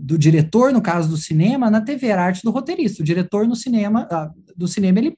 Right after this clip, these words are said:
senta em cima daquele roteiro, troca de roteirista se for preciso, e ele só sai pra gravar quando ele tiver o filme na cabeça dele e tudo mais. Enfim,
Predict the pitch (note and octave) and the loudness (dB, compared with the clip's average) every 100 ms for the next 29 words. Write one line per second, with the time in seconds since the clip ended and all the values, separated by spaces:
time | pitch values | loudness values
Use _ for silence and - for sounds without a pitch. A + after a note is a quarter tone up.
0 | _ - A#3 G3+ F#3+ F#3+ - F3+ E3 D#3 | _ -4 0 0 0 -2 0 0 0 -2
1 | D#3 F3 D#3 F#3+ F3+ G3+ D4 _ _ _ | -2 -2 -2 0 2 0 -4 _ _ _
2 | - G3 C#4+ G3+ F3+ E3+ F3 E3+ E3+ F3+ | 0 2 2 4 4 2 0 -2 -4 -6
3 | F#3+ F#3 F#3+ - G3 A#3+ C#4 E4 D4+ A#3+ | -6 -4 -6 -2 -2 0 -2 -2 -2 -2
4 | C4+ D4 - A#3+ - - - C#4 G#3+ A3+ | -2 -4 -2 0 0 -4 -4 0 0 0
5 | A#3+ B3 A#3 A#3 B3+ C4+ - B3+ B3+ C4 | -2 -2 -4 -4 -6 -6 -6 -6 -4 -4
6 | B3+ B3+ B3+ B3 A#3 B3 G#3 A#3 C4 A#3 | -6 -4 -4 -4 -2 0 2 2 0 -4
7 | A#3+ A3 A3 B3+ B3 _ _ _ _ _ | 0 2 2 -2 -6 _ _ _ _ _
8 | C#4 D4 G3+ C#3+ | -4 -2 0 -2